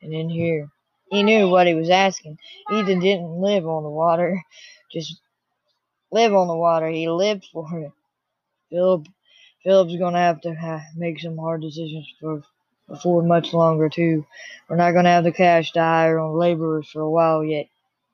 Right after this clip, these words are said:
He blew out a breath. Unless we count on a couple of kids,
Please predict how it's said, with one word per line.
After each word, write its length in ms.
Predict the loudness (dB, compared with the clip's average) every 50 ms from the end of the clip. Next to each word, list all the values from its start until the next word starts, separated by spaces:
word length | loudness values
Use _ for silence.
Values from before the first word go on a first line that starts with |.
| _ _
He 100 | _ -16
blew 220 | -10 -8 -6 -4 -4
out 80 | -4
a 40 | -6
breath. 180 | -6 -8 -10 -10 _ _ _ _ _ _ _ _
Unless 320 | -8 -2 2 2 2 2 2
we 140 | 0 -2 0
count 340 | 0 0 2 2 2 0
on 80 | -2 -4
a 60 | -4
couple 320 | -4 -2 -4 -2 -4 -6 -8
of 100 | -8 -6
kids, 380 | -4 -2 -2 -2 -4 -6 -12